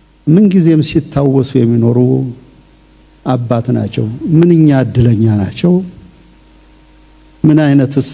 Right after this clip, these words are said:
ተሰጦና መልካምነት ነው! ይህ በሁላችንም ሲዘከርና ሲታወስ የሚኖር ነው። «የአምላክ ነህና እውን ወደ አምላክ ትመልሳለህ» ይላል አስተምሮቱ።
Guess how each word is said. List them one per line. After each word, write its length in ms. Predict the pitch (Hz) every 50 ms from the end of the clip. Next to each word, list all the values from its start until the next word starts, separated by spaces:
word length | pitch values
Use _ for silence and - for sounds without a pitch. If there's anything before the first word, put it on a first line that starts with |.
| - 139 131 123
ተሰጦና 640 | 135 139 139 135 - 135 135 139 147 120 120 113 113 123 147 165 160
መልካምነት 720 | 151 135 120 113 - - 117 117 113 98 101 95 95 - -
ነው! 160 | - 135 - - _ - _ _ _ _ _ _ _ _ _ _ _ _ _ _ _ _ _ _
ይህ 180 | 143 160 156 160 151 -
በሁላችንም 800 | - - 127 123 127 127 123 123 117 113 - - 127 123 135 147 143 - - - - - - -
ሲዘከርና 880 | - - - 151 131 127 120 131 131 123 - - 127 117 117 107 120 127 127 117
ሲታወስ 640 | - - 143 - - - 117 113 110 110 107 110
የሚኖር 460 | - 131 104 104 107 107 107 98 95 - -
ነው። 160 | 80 - - - - - - - _ _ - _ _ _ _ _ _ _ _ _ _ _ - - - - - - - _ _ _ _
«የአምላክ 540 | - 147 160 170 180 180 180 190 202 208 196 -
ነህና 460 | 185 185 185 170 196 220 214 208 220 196 185 208 240 254 262 262 - - - - -
እውን 280 | - 175 190 262 294 285 294 285 262 - - - - - - - - - - _ _ _ _ _ _ _ _ -
ወደ 140 | 151 143 156
አምላክ 380 | 156 156 156 147 143 147 143 - -
ትመልሳለህ» 720 | - - 151 143 143 143 135 135 123 - 151 139 143 151
ይላል 260 | 139 127 123 110 98 104 120 - - - - - -
አስተምሮቱ። 680 | - 123 120 - - - 139 123 127 123 123 113 104